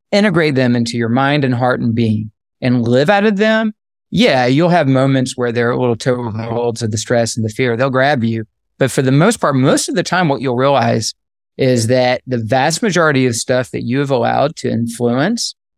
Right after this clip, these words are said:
your mindset in a negative way was a lie. It wasn't based in the truth at all.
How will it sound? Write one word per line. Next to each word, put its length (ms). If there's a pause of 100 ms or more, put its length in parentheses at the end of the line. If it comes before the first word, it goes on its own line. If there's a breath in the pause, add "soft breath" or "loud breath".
your 220
mindset 480
in 80
a 60
negative 400
way 340 (260)
was 180
a 60
lie. 340 (580)
It 80
wasn't 300
based 240
in 80
the 80
truth 280
at 100
all. 260